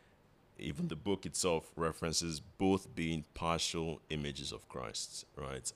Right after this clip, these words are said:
And, you know, again, I go back to divine law because the way I, I come from the belief that everything that God has created is divine,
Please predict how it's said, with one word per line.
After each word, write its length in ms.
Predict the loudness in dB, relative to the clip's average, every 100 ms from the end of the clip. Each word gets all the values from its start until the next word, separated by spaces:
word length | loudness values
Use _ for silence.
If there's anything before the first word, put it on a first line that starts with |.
| 0
And, 420 | 2 2 0 -4 -14 -20 -20 -20 -20 -18 -4
you 80 | 2
know, 240 | 2 0 -10 -16 -6
again, 380 | 2 6 8 6
I 120 | 2
go 180 | 4 4
back 200 | 4 2
to 80 | -6
divine 420 | -4 -2 0 0
law 140 | -4 -6
because 520 | -6 -4 0 0 0 -6 -20 -20 -12 -4
the 100 | 4
way 280 | 8 8 8
I, 360 | 8 6 8 4
I 40 |
come 220 | 6 0
from 260 | 0 -4 -2
the 280 | -2 -2 -4 -8 -20 -16 -8
belief 440 | -6 -2 -4 -4
that 220 | -4 -4 -4 2
everything 640 | 4 4 -2 0 -2 0
that 240 | -2 -4 -2
God 240 | -2 -2
has 160 | -4 -6
created 420 | -6 -6 -6 -8
is 100 | -10
divine, 540 | -12 -6 -6 -4 -8